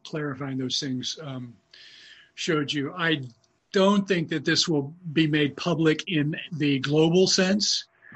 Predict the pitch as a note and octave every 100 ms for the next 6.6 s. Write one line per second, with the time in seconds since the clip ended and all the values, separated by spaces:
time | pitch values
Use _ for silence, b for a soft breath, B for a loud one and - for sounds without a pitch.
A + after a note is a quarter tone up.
0 | B - _ D#3+ C#3 E3 C#3 D3+ D3 D3+
1 | D#3 - - A3+ D3 D3+ C#3+ C3+ C#3+ C#3
2 | C3 C#3 C#3+ C#3 C#3 C#3 C#3+ C#3+ C3+ D3
3 | C#3+ C3+ C3+ - C#3 C#3+ C3+ - C#3+ C3+
4 | C#3 B2+ D3 C3 - C3+ C3 _ - -
5 | D3 C#3+ C3+ C#3 C3+ C3 B2 B B B
6 | _ - C#3+ C3 B2 C3